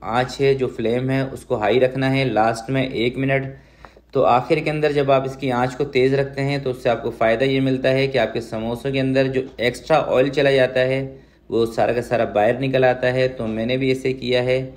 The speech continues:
तो ये समोसे दोस्तों हो चुके हैं हमारे फ्राई। अब चलते हैं अगले स्टेप की तरफ। तो अब दोस्तों बनाते हैं प्लेट चाट की। तो चाट की प्लेट के लिए दो समोसे ले लें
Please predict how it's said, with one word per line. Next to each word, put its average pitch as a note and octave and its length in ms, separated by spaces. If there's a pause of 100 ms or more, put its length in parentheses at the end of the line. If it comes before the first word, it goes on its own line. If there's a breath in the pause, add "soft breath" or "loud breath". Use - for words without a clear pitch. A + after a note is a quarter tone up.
(680 loud breath)
तो A2 60
ये A2+ 120
समोसे A2+ 400
दोस्तों A#2+ 320
हो A2 120
चुके A2 260
हैं A#2 100
हमारे G#2+ 260
फ्राई। G#2+ 400 (120)
अब G#2+ 120
चलते A2 320
हैं A#2 220 (100)
अगले G#2+ 280
स्टेप A#2+ 320
की C3 80
तरफ। B2 380 (680)
तो A#2 80
अब A#2 120
दोस्तों B2+ 300
बनाते A2+ 380
हैं C3 220
प्लेट A#2 360 (460)
चाट G#2+ 340
की। C3+ 220 (400)
तो A2+ 140
चाट A#2+ 360
की C#3 60
प्लेट B2+ 320
के C3 60
लिए B2+ 140
दो A#2 200
समोसे A#2 400
ले B2 120
लें B2+ 280